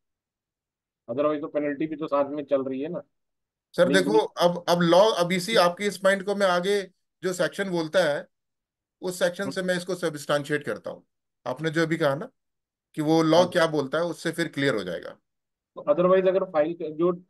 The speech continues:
Speaker 1: जितनी डिमांड आती है, क्या वो डिडक्टी को क्रेडिट मिल जाता है?
Speaker 2: अब डिडक्टी के अकाउंट में जाएगा पैसा सर, वो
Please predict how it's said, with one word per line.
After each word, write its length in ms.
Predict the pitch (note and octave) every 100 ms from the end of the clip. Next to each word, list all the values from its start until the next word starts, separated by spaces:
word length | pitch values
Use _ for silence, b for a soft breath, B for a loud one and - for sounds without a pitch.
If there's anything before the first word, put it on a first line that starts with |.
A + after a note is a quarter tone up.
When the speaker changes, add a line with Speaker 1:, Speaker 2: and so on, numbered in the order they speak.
| C#3+
Speaker 1:
जितनी 300 | C3+ B2+ E3+
डिमांड 360 | D3+ D3 D#3
आती 280 | C#3+ B2 C3+
है, 180 | A#2+ B2 - _ _ _
क्या 120 | D#3+
वो 120 | E3+
डिडक्टी 480 | F3+ E3 D#3 D3 F#3
को 140 | F3+ F#3+
क्रेडिट 380 | F3 D#3+ E3
मिल 240 | E3+ E3 F3
जाता 240 | A3 A3
है? 60 | E3 _ _ _ _ _ _ _ _ _ _ _ _ _ _ _ _ -
Speaker 2:
अब 60 |
डिडक्टी 340 | D3 D#3 D#3+ G#3
के 100 | G3+
अकाउंट 320 | F#3+ F#3 F#3+
में 80 | G3
जाएगा 280 | F#3 F#3+ G3+
पैसा 280 | G3 F#3
सर, 180 | F#3+ G3
वो 240 | G3 G3+